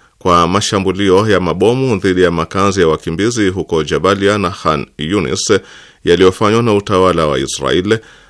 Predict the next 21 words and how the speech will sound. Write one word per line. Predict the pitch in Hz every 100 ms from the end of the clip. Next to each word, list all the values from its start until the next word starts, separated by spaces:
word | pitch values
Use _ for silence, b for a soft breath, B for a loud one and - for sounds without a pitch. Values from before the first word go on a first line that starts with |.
| _
msemaji | 101 107 110 113
wa | 104
Wizara | 101 110 110 113
ya | 95
Mambo | 101 123 113
ya | 90
Nje | 87 -
ya | 78
Iran, | 76 85 98 107
Ismail | 87 - 82
Baghai, | 78 76 76 71 82 87 107 113 98
jana | 95 95 87
Jumanne, | 82 85 117 104 B B B B -
alitaja | 80 87 104 98 110
jinai | 98 101 107
hizo | 107 98 104 107
za | 107
Wazayuni | 90 85 85 78 62 55 67 104
kuwa | - 65 67 90
ni | 82
ukiukaji | 76 85 80 110 104 95